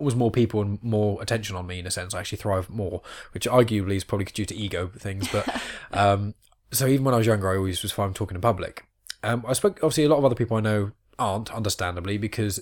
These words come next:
Speaker 1: logically everyone looking at you and, and just judging, in a sense, everything you're saying, and if you, if you mess up, then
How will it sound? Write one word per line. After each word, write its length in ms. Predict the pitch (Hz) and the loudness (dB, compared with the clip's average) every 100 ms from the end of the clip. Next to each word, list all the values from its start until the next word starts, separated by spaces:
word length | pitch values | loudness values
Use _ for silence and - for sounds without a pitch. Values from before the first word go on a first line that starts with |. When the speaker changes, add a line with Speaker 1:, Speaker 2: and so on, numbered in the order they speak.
| - | -2
Speaker 1:
logically 580 | 117 117 123 - 101 98 | 2 2 0 -4 -2 -2
everyone 240 | 101 107 | 0 0
looking 240 | 113 - | 0 -2
at 80 | 98 | -8
you 180 | 92 92 | -6 -6
and, 180 | 92 92 | -6 -10
and 180 | 95 95 | -12 -10
just 280 | 98 101 | -10 -6
judging, 340 | - 104 98 92 | -2 -2 -2 -10
in 140 | 80 | -10
a 60 | 87 | -6
sense, 240 | 90 90 | -6 -6
everything 360 | 95 95 95 92 | -6 -6 -8 -6
you're 80 | 87 | -4
saying, 300 | 110 98 95 | -4 -4 -4
and 80 | |
if 140 | 87 90 | -8 -8
you, 100 | 87 - - | -10 -12 -12
if 80 | 110 | -6
you 60 | |
mess 260 | 95 90 - | -4 0 2
up, 280 | 104 101 - | 2 0 -4
then 300 | 90 87 | -8 -8